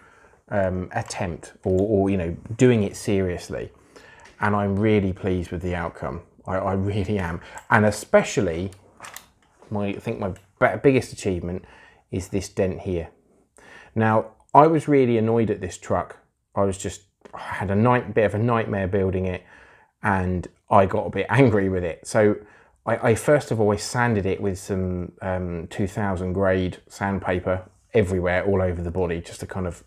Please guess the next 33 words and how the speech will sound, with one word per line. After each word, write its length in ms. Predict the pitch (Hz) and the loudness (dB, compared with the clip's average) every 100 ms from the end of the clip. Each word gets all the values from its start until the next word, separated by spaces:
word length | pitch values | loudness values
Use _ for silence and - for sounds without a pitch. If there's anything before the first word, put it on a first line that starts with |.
| - | -20
smooth 380 | - 104 95 90 | -4 0 0 0
it 100 | 92 | -2
off 240 | 87 - | -2 -4
and 100 | 92 | -12
take 220 | - - | -8 -8
the 60 | 107 | -8
sheen 320 | - 95 95 | -4 -2 0
off. 240 | 87 - - - - - - | -4 -6 -20 -20 -20 -20 -2
And 160 | 98 | 4
then 120 | 120 127 | 4 4
I 100 | 127 | 4
went 260 | 113 101 | 2 0
to 60 | 101 | -4
make 220 | 98 95 | -4 -4
some 160 | - 101 | -4 0
dents. 380 | 113 95 - - | 0 0 -4 -18
So 260 | - 101 | -6 0
I 60 | 110 | 0
got 220 | 104 80 | 0 -2
my, 280 | 98 87 90 - - _ - | -4 -4 -6 -12 -20 _ -12
the 80 | 92 | 2
barrel 340 | 110 113 104 | 4 6 4
of 80 | 95 | 2
my 160 | 95 | -2
soldering 480 | 90 - 101 90 90 | -4 -2 -2 -2 -4
iron 300 | 85 87 87 | -4 -4 -6
and 120 | 98 95 | -6 -4
I 120 | 92 | -4
went 300 | 90 90 87 | -4 -6 -10
to 100 | - | -14
town. 360 | - 90 80 87 - | -8 -6 -8 -12 -12
And 100 | 92 | -8
I 140 | 90 | -8